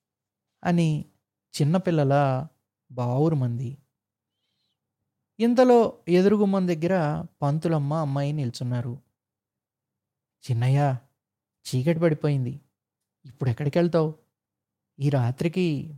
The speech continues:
మా ఇంట్లోనే భోంచేసి పడుకో, రేపొద్దున్నే వెళ్ళొచ్చును," అంది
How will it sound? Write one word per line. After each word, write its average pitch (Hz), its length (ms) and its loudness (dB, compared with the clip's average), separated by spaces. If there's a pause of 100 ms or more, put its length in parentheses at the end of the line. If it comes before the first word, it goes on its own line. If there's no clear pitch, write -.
మా 127 200 -2
ఇంట్లోనే 175 360 2
భోంచేసి 170 480 -2
పడుకో, 147 420 -4 (760)
రేపొద్దున్నే 143 600 0
వెళ్ళొచ్చును," 156 600 0 (600)
అంది 156 440 0